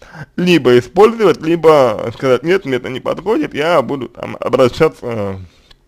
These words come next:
к другим, да, к другим людям". Вот. А, надо, а, н-, вы, вы пишете, смотрите, вы пишете:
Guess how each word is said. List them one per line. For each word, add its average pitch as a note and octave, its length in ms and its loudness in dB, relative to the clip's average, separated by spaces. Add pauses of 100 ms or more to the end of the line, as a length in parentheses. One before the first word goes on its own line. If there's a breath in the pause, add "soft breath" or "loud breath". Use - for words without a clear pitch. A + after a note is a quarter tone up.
(760)
к - 140 -14
другим, B2 480 -6 (400)
да, D#3 300 -6 (100)
к - 60 -18
другим B2 800 -10 (260)
людям". B2 320 -6 (1000 soft breath)
Вот. - 500 -14 (920)
А, C3 300 4
надо, F3 640 4
а, B2+ 440 4 (240)
н-, C#3+ 300 -2
вы, D#3 160 0
вы F3+ 220 -4
пишете, E3+ 480 -4 (400)
смотрите, - 440 -4 (720 loud breath)
вы B2 220 -10
пишете: B2+ 420 -8